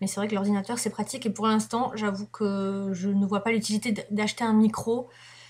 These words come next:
Euh, alors, à part si vraiment, euh, les podcasts, ça devenait un truc, euh, <laughs> qui fait, où ça serait utile d'acheter un micro, pour l'instant, ça ne l'est pas. Euh, je m'en servirai que pour ça. Donc voilà, j'ai, j'utilise des écouteurs. J'espère que ça ira.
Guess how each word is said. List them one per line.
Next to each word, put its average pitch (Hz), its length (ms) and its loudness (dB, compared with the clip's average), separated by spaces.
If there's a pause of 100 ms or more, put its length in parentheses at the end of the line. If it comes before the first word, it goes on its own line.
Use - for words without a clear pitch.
(220)
Euh, 196 340 -6
alors, 190 160 -6
à 190 80 2
part 220 160 4
si - 140 -2
vraiment, 214 460 6
euh, 196 60 2
les 190 100 0
podcasts, 208 400 -2
ça 196 80 -2
devenait 196 280 2
un 196 120 2
truc, 214 460 0
euh, 185 380 -2 (360)
<laughs> - 840 -6
qui - 200 0
fait, 214 320 4
où 214 60 4
ça 208 400 4 (400)
serait - 260 -2
utile 220 320 2
d'acheter 214 300 2
un 208 80 6
micro, 214 380 4
pour 214 180 0
l'instant, 202 320 0
ça 214 160 0
ne 196 40 0
l'est 196 120 0
pas. 220 300 2
Euh, 196 180 -2
je 190 100 -4
m'en 185 80 0
servirai 190 380 -2
que 214 80 0
pour 208 200 -2
ça. 226 140 -2
Donc 202 140 2
voilà, 185 160 0
j'ai, 202 180 -4 (140)
j'utilise 196 440 2
des 214 180 4
écouteurs. 226 420 2
J'espère 208 320 -4
que - 40 -12
ça - 80 -2
ira. 208 300 4